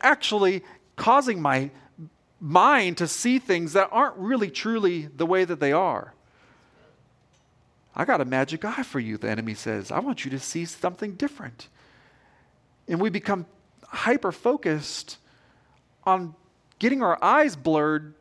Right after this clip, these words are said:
to see something that Jesus doesn't want us to focus on to begin with. The world wants us distracted.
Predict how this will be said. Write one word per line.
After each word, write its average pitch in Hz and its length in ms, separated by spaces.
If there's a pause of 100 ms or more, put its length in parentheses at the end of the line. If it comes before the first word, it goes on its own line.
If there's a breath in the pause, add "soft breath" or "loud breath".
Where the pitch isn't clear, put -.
to 196 140
see 247 340
something 170 520
that 165 200 (380)
Jesus 262 380
doesn't 214 280
want 220 160
us 208 200
to 202 100
focus 214 400
on 214 140
to 185 60
begin 233 360
with. - 380 (1400 soft breath)
The 156 60
world 202 340
wants 196 260
us 175 180
distracted. 135 680